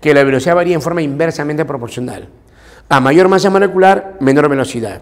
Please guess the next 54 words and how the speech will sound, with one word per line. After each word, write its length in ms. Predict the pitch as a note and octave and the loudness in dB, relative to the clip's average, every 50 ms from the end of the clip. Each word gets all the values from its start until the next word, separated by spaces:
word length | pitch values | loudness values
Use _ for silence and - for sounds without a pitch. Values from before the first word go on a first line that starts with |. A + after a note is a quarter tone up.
| - - | -20 -18
¿Está 140 | - - D3 | -2 0 2
bien? 80 | F3 F#3+ | 2 2
Entonces, 280 | D#3 D3 C3+ C3+ C3 | 2 0 -2 -4 -4
¿qué 100 | - F#3+ | -4 -2
podemos 380 | F3 G3+ G3+ G3+ G#3 G#3 F3 D#3 | 0 2 2 2 2 2 0 2
ir 80 | G3 F#3+ | 2 4
a 40 | F#3 | 4
ver 180 | F#3 F#3+ F#3 | 4 2 2
para 640 | F#3 F3+ E3 D#3+ D#3+ - - - - - - - - - _ _ _ _ _ _ _ | 2 4 4 4 2 0 -6 -14 -20 -20 -20 -20 -20 -20 _ _ _ _ _ _ _
determinar 440 | D#3 D#3+ D#3 D#3+ D#3+ D#3+ F3 F3+ E3+ | -2 0 2 4 4 4 4 2 2
acá? 280 | E3 D#3+ C#3+ A2+ - - - - - - - - - - - _ _ _ _ | 2 0 -2 -2 -4 -10 -16 -20 -20 -20 -20 -20 -20 -20 -20 _ _ _ _
Que 120 | - E3 | 2 2
la 120 | D3+ D3+ D3 | 4 4 4
velocidad, 380 | D3+ D3 D3 C#3+ - - G#3+ G#3 | 2 2 0 0 0 0 0 0
jóvenes, 380 | D#3+ G#3 G3+ G3 G3+ G#3 G#3+ | 0 0 0 2 2 2 2
varía 320 | F3+ D#3+ D3+ D#3+ E3+ F#3 F3 | 2 2 2 4 2 2 2
en 140 | E3+ E3 C#3+ | 2 0 0
forma 180 | C3+ E3+ F3+ | 0 0 0
inversamente 520 | F#3 F#3 F#3+ F3+ D#3 F#3 F3+ F#3+ F#3+ F#3+ F3 | 0 0 0 0 0 0 -2 -2 -2 -2 -4
proporcional 440 | F3+ F#3 F#3 E3+ D#3+ F#3 G3 G3 | -4 -4 -4 -4 -4 -4 -4 -4
con 160 | F#3+ E3+ D3 C#3 | -4 -4 -4 -4
la 80 | C#3 | -4
raíz 140 | C#3 E3 E3 | -4 -4 -4
cuadrada 400 | - F3+ E3+ D#3+ E3 E3+ F3 F3 | -2 -2 -2 0 0 0 0 0
de 80 | D#3 C#3+ | -2 -2
la 80 | C#3 | -2
masa 220 | C#3 C#3+ C#3 - D3 | -4 -4 -4 -6 -6
molecular. 420 | C#3+ C#3 C#3+ C#3 F#3 E3+ C3+ A#2 | -6 -6 -6 -6 -6 -6 -6 -6
Raíz 140 | B2+ D#3 D#3 | -6 -6 -4
cuadrada 360 | - D3+ C#3+ F#3 G3+ F#3+ D#3 | -4 -4 -4 -2 -2 -2 -2
todavía. 380 | C3+ D3 D#3 F3 E3+ C3+ - - - - - - - - - _ _ _ _ _ _ _ _ _ - - - - - - _ _ _ _ _ _ _ _ _ _ _ _ _ _ _ | -2 0 2 2 2 0 -2 -6 -14 -18 -20 -20 -20 -20 -20 _ _ _ _ _ _ _ _ _ -20 -20 -20 -20 -20 -20 _ _ _ _ _ _ _ _ _ _ _ _ _ _ _
Entonces, 380 | - - B2 G2 F#2+ F#2 - - _ _ _ _ _ _ - - - - _ _ _ | -10 -8 -8 -8 -10 -14 -20 -20 _ _ _ _ _ _ -20 -20 -20 -20 _ _ _
si 160 | _ - - E3+ | _ -10 -2 0
me 120 | F#3 F3+ | 0 0
piden 240 | - B3+ B3+ C4 A#3 | 2 0 0 2 2
a 60 | G#3+ | 2
mí 160 | G#3+ A3 A3 | 2 0 0
cuál 180 | A3 A3 A3+ A3 | 2 2 4 4
de 80 | A3+ | 6
los 160 | A3 G#3+ F#3+ - | 4 4 2 0
siguientes 340 | E3 E3 F#3 G3 G3 G3+ | 0 0 0 2 2 2
gases 240 | F#3+ G3+ G3 G#3 G3 | 2 0 0 0 -2
se 100 | D#3 E3+ | 0 -2
difunde 520 | D#3+ D#3+ - - G3 G3+ G3 G3 G3 G3 - | -2 -2 -2 -2 -4 0 2 2 2 2 2
a 100 | F3 D3+ | 0 0
mayor 300 | D3 C#3 C#3+ E3 F#3 G3 | 0 0 0 0 2 2
velocidad, 720 | F#3+ F#3+ E3+ E3 D#3+ E3 D#3+ D#3 F3+ G3+ A3 A3 - - | 2 4 4 2 2 2 4 4 6 6 4 2 -2 -6
tienen 200 | - E3+ E3+ F3 | -4 -2 -2 0
que 100 | F3 E3+ | -2 -2
tener 440 | D3 D#3 D#3+ E3 E3+ E3+ D#3+ - - - | -2 -2 -2 -2 -2 -4 -4 -8 -6 -2
la 160 | D3+ C#3+ C3+ | 0 0 2
menor 240 | C3+ C#3 D3+ D3+ D3+ | 2 2 0 0 0
masa 200 | D#3+ D3 D#3 C#3+ | -2 -2 -2 -4
molecular. 600 | C#3+ C3+ B2+ A#2 B2 B2+ A2+ F#2 - - - | -4 -4 -6 -6 -8 -8 -8 -8 -10 -14 -20